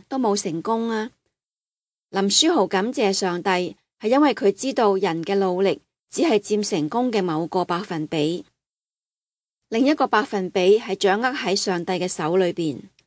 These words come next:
上帝冇將必勝嘅把握俾聰明同埋努力嘅人，係要叫人謙卑。唔好以為可以靠自己，謀事在人，成事在天，就係呢個道理啦。做人要努力，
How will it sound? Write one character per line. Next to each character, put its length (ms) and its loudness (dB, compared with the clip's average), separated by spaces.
上 280 0
帝 80 2
冇 280 2
將 260 0
必 140 0
勝 280 -2
嘅 120 0
把 240 -2
握 260 0
俾 140 -2
聰 320 -2
明 260 0
同 120 -10
埋 140 -2
努 200 2
力 100 4
嘅 220 -2
人， 300 -4
係 80 -2
要 160 2
叫 120 0
人 200 2
謙 280 0
卑。 340 -2
唔 120 0
好 140 4
以 180 2
為 160 2
可 180 0
以 140 -4
靠 260 0
自 220 -6
己， 420 2
謀 240 2
事 260 -2
在 240 2
人， 400 -2
成 320 -2
事 240 0
在 240 2
天， 380 -2
就 140 0
係 160 0
呢 120 0
個 120 2
道 240 0
理 240 -2
啦。 180 -4
做 180 2
人 220 2
要 140 2
努 240 4
力， 200 2